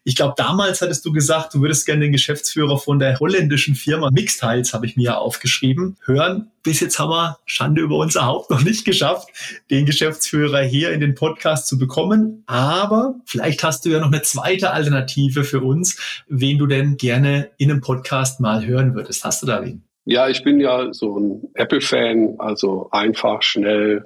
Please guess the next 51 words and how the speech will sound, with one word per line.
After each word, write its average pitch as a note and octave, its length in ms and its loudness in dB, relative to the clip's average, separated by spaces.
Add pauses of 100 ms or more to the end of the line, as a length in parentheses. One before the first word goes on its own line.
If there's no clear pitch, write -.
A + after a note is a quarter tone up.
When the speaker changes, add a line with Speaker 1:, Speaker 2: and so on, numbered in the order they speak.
Speaker 2:
immer A#2 240 4
gut. A2 480 0
Und A2 180 4
Mixtiles B2+ 760 0
war A#2 260 2
so, C#3 560 0
also A2+ 220 0
da G#2 100 2
konnte B2 320 -2
man A2+ 480 2
Bilder C#3+ 280 4
bestellen C3+ 440 2
auf - 160 -2
einer A#2 80 2
Internetseite C3 880 2
und A#2 120 -6
man A#2 120 -10
hatte B2 300 0
nicht, A#2 340 -4
nicht A#2 280 0
die B2 100 -4
Auswahl B2 560 0
zwischen B2 320 -2
zehntausend A#2+ 600 0
verschiedenen A#2+ 500 -2
Formaten B2 580 0
und A2 140 -2
zehntausend A#2+ 560 -2
verschiedenen A#2+ 600 -6
Preisen C3+ 500 2
und A#2+ 160 0
so A2+ 100 0
weiter. A#2 240 2
Und A#2 60 4
das A#2+ 100 2
hat C3+ 140 0
mich C3 120 2
einfach B2 240 0
fasziniert, C3 760 0
wie A#2+ 240 6
geil B2+ 240 2
das B2 220 -2
war. A2 100 0
Das A2 300 -2
war C3+ 360 0
richtig C#3+ 400 -2
I C3 80 4
N C3 100 0
G-like, G#2 540 -2
ja. D3 220 2
Also A2+ 300 -2